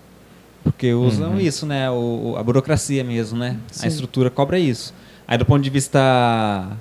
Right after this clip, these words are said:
Speaker 1: social, a questão
Speaker 3: Tá mais
Speaker 1: o que
Speaker 3: direta,
Speaker 1: dizem
Speaker 3: né?
Speaker 1: que eu sou, não, não que
Speaker 3: Sim.
Speaker 1: eu seja.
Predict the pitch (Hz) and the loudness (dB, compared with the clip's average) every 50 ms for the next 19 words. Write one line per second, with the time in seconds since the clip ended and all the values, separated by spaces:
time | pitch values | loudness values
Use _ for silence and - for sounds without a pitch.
0 | - - - - - - - - - - - - - - 143 131 - - 135 123 | -14 -18 -20 -20 -20 -20 -20 -20 -20 -20 -18 -4 2 4 4 4 4 4 4 4
1 | 120 127 147 175 196 208 185 160 143 - - - 135 135 151 - - - - - | 6 6 8 8 8 8 6 4 0 -4 -12 -12 -12 -10 -10 -12 -12 -12 -8 -6
2 | - - - 120 113 - - 113 113 117 123 135 - - 110 - - - - - | -6 -2 -2 -2 -2 0 0 2 2 2 0 -2 -6 -10 -14 -18 -18 -20 -20 -20
3 | - - - - - - - - - - - - _ - - - - - - - | -20 -20 -20 -20 -20 -20 -20 -20 -20 -20 -20 -20 _ -20 -20 -20 -20 -20 -20 -20
4 | - - - - - - - - - - - - - - - - 175 170 170 170 | -20 -20 -18 -20 -20 -20 -20 -20 -20 -20 -20 -20 -20 -16 -8 -2 0 2 2 2
5 | 180 170 - - - - - - 170 196 175 190 170 165 147 160 156 170 185 156 | 2 0 -2 -8 -12 -8 -4 0 4 4 6 8 6 6 6 4 2 2 2 2
6 | 131 - - 143 131 120 113 104 104 110 113 113 120 120 120 117 117 117 120 131 | 0 0 -2 0 0 0 0 -2 -4 -4 -4 -2 -2 -4 -6 -4 -2 -2 -2 -2
7 | 139 - - 151 - 160 135 131 127 - - - - - - 113 101 98 95 90 | -2 -4 -8 -6 -2 0 0 0 0 -2 -8 -12 -14 -12 -10 -8 -8 -8 -8 -10
8 | 95 | -12